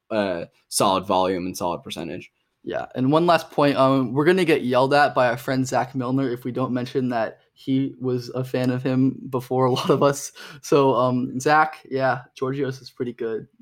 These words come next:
Speaker 2: Uh, you don't have to yell at us now. So, <laughs> so yeah, um, forty-five minutes. That's all we've got for you today. Um, no, we don't have fifteen minutes of outro, I promise. Um,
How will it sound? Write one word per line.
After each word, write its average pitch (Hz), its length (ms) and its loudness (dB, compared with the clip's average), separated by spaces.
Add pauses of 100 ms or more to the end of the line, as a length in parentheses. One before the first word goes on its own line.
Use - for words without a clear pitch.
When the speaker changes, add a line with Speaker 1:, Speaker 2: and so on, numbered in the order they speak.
Speaker 2:
Uh, 123 140 -16
you 127 160 -10
don't 120 140 -8
have - 160 -10
to 110 100 -12
yell 107 220 -6
at 101 80 -6
us - 180 -16
now. - 240 -16 (580)
So, 127 200 -6 (360)
<laughs> - 1300 -2
so - 300 2
yeah, 180 360 6 (280)
um, 151 500 0 (320)
forty-five 202 500 2
minutes. 165 320 0
That's 160 240 0
all 156 220 2
we've 151 180 -2
got 147 240 2
for - 80 -8
you 151 140 -2
today. 127 440 -8 (120)
Um, 127 320 -12 (240)
no, 156 300 0
we 143 140 -6
don't 156 280 0
have 147 280 2
fifteen 139 380 -2
minutes 131 300 -2
of - 0 -
outro, 127 600 0
I 131 60 -8
promise. 131 760 0 (640)
Um, 135 460 2